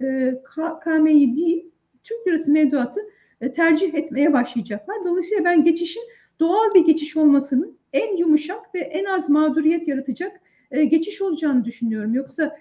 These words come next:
iptal ediyoruz K K M'yi şeklinde, e, bir, e,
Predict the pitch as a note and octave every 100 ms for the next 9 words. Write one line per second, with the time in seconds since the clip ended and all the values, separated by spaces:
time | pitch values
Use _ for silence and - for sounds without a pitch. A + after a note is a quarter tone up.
0 | _ _ - - - F#4 G#4 E4+ E4+ D#4
1 | D4 - - C4 C4+ C#4 C4 C4+ C4 -
2 | - C4+ - C4 C#4 C4 - G#3+ A3+ C4
3 | B3+ _ G3 A3+ A3